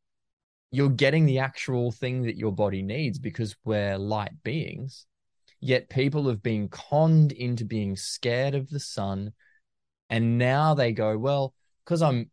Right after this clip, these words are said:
I don't wanna get skin cancer, I don't wanna get burnt, I'll just take the vitamin D instead."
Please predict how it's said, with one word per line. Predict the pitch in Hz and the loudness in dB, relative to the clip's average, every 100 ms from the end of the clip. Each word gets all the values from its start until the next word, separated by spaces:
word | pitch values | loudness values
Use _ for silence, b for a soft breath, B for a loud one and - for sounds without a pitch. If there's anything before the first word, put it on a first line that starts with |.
| _ | _
I | 117 | 0
don't | 123 | 2
wanna | 117 110 | 2 0
get | 98 - | -2 -6
skin | - 151 170 | -4 -2 0
cancer, | 120 98 95 113 127 123 _ - | -2 -4 -6 -4 -4 -6 _ -6
I | |
don't | 104 | -4
wanna | 101 101 | -2 -4
get | 95 95 - | -6 -8 -2
burnt, | 143 107 95 - _ _ _ _ - | -2 -2 -6 -12 _ _ _ _ -2
I'll | 135 | 0
just | 135 - | 0 -2
take | 117 107 | -4 -2
the | 104 | -4
vitamin | 104 101 98 95 | -2 -2 -2 -4
D | 92 98 | -4 -6
instead." | 98 98 117 104 95 | -6 -8 -6 -4 -6